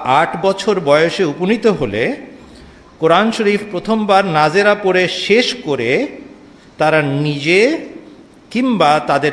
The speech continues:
পিতামাতা আমাকে তাদের আমিন অনুষ্ঠান করার জন্য অনুরোধ জানান। তাহলে আমাদের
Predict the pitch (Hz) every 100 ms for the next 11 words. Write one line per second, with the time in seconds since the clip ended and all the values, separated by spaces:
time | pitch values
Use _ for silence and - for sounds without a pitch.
0 | 147 151 143 120 113 131 139 254 311 -
1 | - - - - 131 175 202 170 131 165
2 | 285 - - - - - - _ _ -
3 | 127 143 160 160 160 156 - - - 127
4 | 143 185 226 208 208 208 196 175 - 160
5 | 151 143 143 139 143 220 330 - - 160
6 | 165 165 160 165 123 107 101 87 - -
7 | - - - - _ _ _ _ _ _
8 | _ - _ _ - - - - - _
9 | - 139 147 151 131 143 147 143